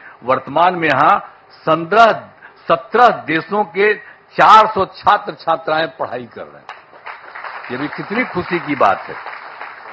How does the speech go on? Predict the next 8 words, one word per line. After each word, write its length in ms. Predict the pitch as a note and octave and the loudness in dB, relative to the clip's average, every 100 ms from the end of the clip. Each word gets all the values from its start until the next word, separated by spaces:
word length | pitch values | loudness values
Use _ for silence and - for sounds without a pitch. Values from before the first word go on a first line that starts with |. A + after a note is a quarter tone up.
| - | -10
यूनिवर्सिटी 640 | B2+ D#3+ E3 E3 D3+ G#3 A3+ | -4 -2 2 0 0 -10 -10
के 200 | F#3 F3+ | -4 -4
लिए 240 | F3+ G3+ | 0 0
सभी 460 | F#3+ - D#3 D3+ G3+ | 0 -4 -4 -4 -10
बिल्डिंग 560 | C3+ C3 D#3+ D#3 A2+ C#2+ _ _ _ _ _ _ _ _ _ - | -8 -8 -6 -4 -6 -10 _ _ _ _ _ _ _ _ _ -6
एवं 220 | C#3 E3 | -4 -4
कैंपस 760 | D3 - D3+ E3 - D3+ - - - | -6 -2 -2 -2 -2 0 0 -8 -4
काफी 640 | D3 D#3+ D#3 F3+ A3+ A3+ | 2 2 0 -8 -8 -10